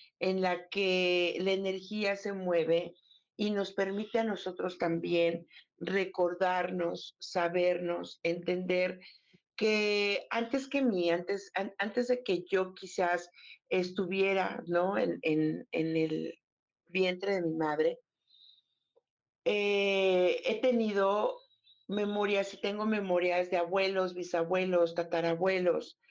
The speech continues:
y todos ellos, creo que se trabó, espero que no,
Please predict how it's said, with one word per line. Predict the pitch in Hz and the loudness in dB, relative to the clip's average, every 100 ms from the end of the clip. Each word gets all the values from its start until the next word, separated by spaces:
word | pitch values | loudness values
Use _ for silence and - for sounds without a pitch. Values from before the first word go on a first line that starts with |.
| _ _ _ _ | _ _ _ _
y | 226 220 214 214 214 | 0 4 4 2 2
todos | 262 277 330 330 | 0 2 0 0
ellos, | 196 165 165 - - - _ _ _ - - - - _ _ _ _ _ _ _ _ _ - - - - - | 0 2 0 0 -6 -16 _ _ _ -20 -20 -20 -20 _ _ _ _ _ _ _ _ _ -20 -20 -14 -14 -2
creo | 240 254 | 0 0
que | 285 | 0
se | 269 | 0
trabó, | 247 165 151 160 - | 0 0 2 2 0
espero | - 185 226 220 | -4 -2 0 0
que | 214 | 0
no, | 151 - | -2 -2